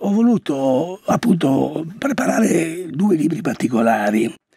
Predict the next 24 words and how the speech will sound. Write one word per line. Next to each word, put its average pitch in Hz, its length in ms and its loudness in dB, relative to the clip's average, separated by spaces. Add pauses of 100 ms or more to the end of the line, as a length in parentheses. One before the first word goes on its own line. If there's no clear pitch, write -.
(480)
Uno 254 520 2
è - 120 -2
quello 139 280 2
che 131 840 0
stiamo - 240 0
facendo - 400 2
adesso, 127 560 2 (680)
fare 156 300 -2
conoscere 165 520 2
a - 40 -6
tutti, - 760 0 (440)
eh, 123 1080 0
il - 140 2
messaggio 165 360 0
di 170 100 2
Medjugorje 233 840 0
e - 260 2
come 240 760 2 (580)
la - 160 0
Madonna 220 480 2
vuole 190 300 2
che - 120 -10
andiamo 180 260 0
preparati - 1120 0